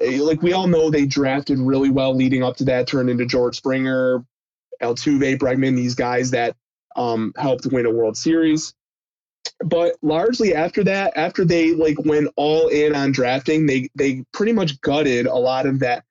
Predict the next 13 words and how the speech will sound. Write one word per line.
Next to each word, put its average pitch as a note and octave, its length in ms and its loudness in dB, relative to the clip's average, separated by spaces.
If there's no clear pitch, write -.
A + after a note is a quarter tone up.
scouting D#3 460 0
department B2 680 -2
because C#3 220 0
they D#3 120 2
didn't F#3 160 2
really F3 220 2
need D#3+ 400 4
to, B2+ 220 0
because C3+ 280 0
they C3+ 100 0
weren't C3+ 280 0
drafting C3+ 600 0
high B2+ 640 -2